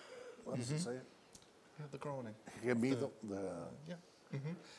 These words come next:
Speaker 2: Also das sehnsüchtige, äh, Erwarten der Schöpfung. Das
Speaker 1: That's
Speaker 2: ist so ein
Speaker 1: what the
Speaker 2: wichtiges
Speaker 1: groaning is about.
Speaker 2: Darum geht es.
Speaker 1: Wake up.
Speaker 2: Wach auf.
Speaker 1: Conclude.
Speaker 2: Schlussfolger richtig.
Speaker 1: Act.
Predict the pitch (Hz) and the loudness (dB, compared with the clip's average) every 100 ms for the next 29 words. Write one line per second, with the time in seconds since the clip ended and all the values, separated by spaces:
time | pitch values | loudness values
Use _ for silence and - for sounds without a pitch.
0 | - 131 131 131 131 - 156 185 196 156 | 4 8 10 10 8 8 8 10 8 8
1 | 170 - 165 147 143 135 131 - - - | 6 4 0 6 10 10 10 4 -12 -14
2 | - 117 120 76 117 110 104 123 170 180 | 6 10 10 8 6 4 10 12 12 12
3 | - 131 139 143 - 127 120 - - - | 10 2 2 0 0 6 6 6 8 6
4 | - - 107 120 117 113 127 135 160 160 | 6 4 4 4 0 6 10 12 12 12
5 | 135 160 226 247 175 123 113 107 82 71 | 12 12 12 12 12 12 10 8 8 4
6 | - 123 135 175 170 185 214 214 - - | -4 6 10 10 10 10 8 8 4 2
7 | - - 190 220 226 202 - - - - | 6 12 12 12 12 12 6 -8 -20 -20
8 | - - - - - - - 151 220 240 | -20 -20 -20 -20 -20 -18 6 10 12 12
9 | 156 - - - - - 156 143 170 202 | 10 4 -10 -16 -12 4 6 12 12 12
10 | 262 208 - - - 196 262 254 220 165 | 12 12 8 -2 2 12 12 12 12 12
11 | 123 120 180 254 247 156 - - | 12 12 12 12 12 12 8 -6